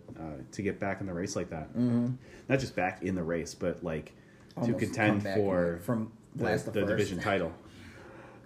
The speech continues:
Speaker 1: <coughs> Um, do you feel like, uh, Florida was a, a head coach change away from being a dangerous team?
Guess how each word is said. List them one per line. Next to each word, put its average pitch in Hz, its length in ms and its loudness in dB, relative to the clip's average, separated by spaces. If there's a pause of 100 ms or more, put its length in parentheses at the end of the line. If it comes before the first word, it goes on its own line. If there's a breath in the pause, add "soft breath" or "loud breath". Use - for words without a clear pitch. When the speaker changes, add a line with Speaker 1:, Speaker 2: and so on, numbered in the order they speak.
(220)
Speaker 1:
<coughs> - 1300 8 (1200 loud breath)
Um, 104 440 2 (1600 loud breath)
do 120 120 2
you 151 60 6
feel 240 160 2
like, 233 340 2 (580)
uh, 123 360 4
Florida 135 340 6
was 127 240 6
a, 113 420 8
a 104 100 -4
head 107 200 2
coach - 340 0
change 107 260 2
away 101 220 6
from 101 680 -2 (320)
being 104 200 0
a 95 40 -2
dangerous 101 320 -2
team? 135 240 -2